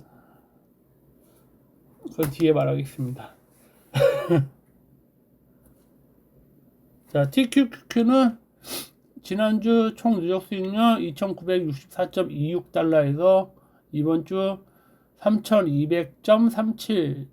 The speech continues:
달러로 이백삼십육 점 일일 달러 상승했고요. 퍼센트로는 오십구 점 삼 퍼센트에서 육십삼 점 사 프로로 사점일 프로 상승했습니다.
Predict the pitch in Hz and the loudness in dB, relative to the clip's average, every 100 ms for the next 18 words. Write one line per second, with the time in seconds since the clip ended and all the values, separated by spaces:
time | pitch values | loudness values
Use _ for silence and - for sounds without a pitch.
0 | - 170 165 160 151 180 214 202 165 151 | -4 0 2 2 0 0 0 0 -4 -2
1 | 175 147 196 185 196 160 139 - - 285 | -2 -4 -8 -8 -8 -6 -8 -2 2 2
2 | - 208 202 202 202 202 - 151 147 139 | 2 -10 -8 -6 -6 -6 -6 -4 -2 -2
3 | 127 151 170 147 151 135 135 139 165 190 | -4 -6 -6 -4 -4 -4 -6 -6 2 4
4 | 180 175 190 196 185 170 160 185 196 202 | 2 -2 -4 -4 -6 -4 -4 -4 -6 -8
5 | - 156 143 - - 139 - 165 143 180 | -6 -6 -6 -12 -12 -10 -6 -4 -2 -4
6 | - 196 180 165 160 147 180 180 147 139 | -4 -4 -4 -4 -4 2 4 4 0 -10
7 | - 147 160 165 165 147 170 151 156 156 | -16 -12 -10 -10 -10 -10 -10 -10 -6 -4
8 | 170 143 196 190 196 202 214 - 196 202 | -4 -2 -4 -4 -6 -4 -4 -6 -6 -6
9 | 190 202 175 - 127 131 135 | -6 -6 -8 -6 -8 -4 -6